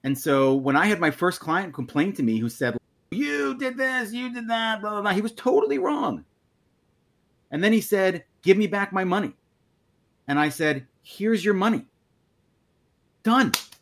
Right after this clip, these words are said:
Protected myself. I made that problem go away so that I didn't jump out a window.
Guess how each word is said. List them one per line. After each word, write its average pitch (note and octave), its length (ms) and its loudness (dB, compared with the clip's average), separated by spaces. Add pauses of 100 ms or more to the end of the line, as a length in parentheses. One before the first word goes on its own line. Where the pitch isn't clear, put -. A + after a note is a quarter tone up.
(1200)
Protected B3 420 -4
myself. G3 400 0
I D3+ 120 0
made F3 300 0
that F#3+ 180 -4
problem F3+ 480 -2
go E3+ 340 0
away C3 460 -4 (1600)
so - 140 -14
that D3 120 0
I C#3+ 80 4
didn't C#3+ 200 2
jump B2+ 240 0
out A2+ 120 0
a G#2+ 40 -2
window. F#2+ 340 -8